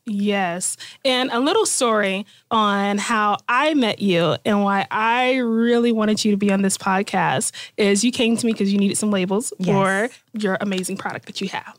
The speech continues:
Speaker 2: Thank you.
Speaker 1: And I met her in person. And right when I met her, I can already tell in the phone call that we had, but right when I met you in person, I was like, "This girl."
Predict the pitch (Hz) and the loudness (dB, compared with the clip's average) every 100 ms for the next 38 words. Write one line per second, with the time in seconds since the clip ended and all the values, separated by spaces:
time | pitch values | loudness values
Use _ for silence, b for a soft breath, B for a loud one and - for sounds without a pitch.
0 | - 180 165 - - 254 233 220 220 214 | -6 -4 -4 -8 -4 0 0 0 0 -2
1 | 214 214 214 220 311 320 311 285 254 - | -2 0 0 0 0 0 0 0 0 0
2 | - - - b b - 208 190 220 269 | -4 -6 -10 b b -2 0 0 2 0
3 | 370 311 311 302 302 - 349 277 262 262 | 0 0 0 2 0 0 0 2 0 0
4 | 240 339 480 403 349 277 - 294 269 220 | 0 0 0 0 0 0 0 0 0 0
5 | 269 311 311 240 220 220 262 247 220 214 | 2 2 2 0 0 -2 0 0 0 0
6 | 247 302 392 370 349 302 285 254 269 269 | 0 0 2 2 2 2 2 2 2 2
7 | 269 254 226 208 _ - 220 220 - 196 | 0 -2 -2 -6 _ -6 -4 -4 -4 -4
8 | 143 113 | -4 -4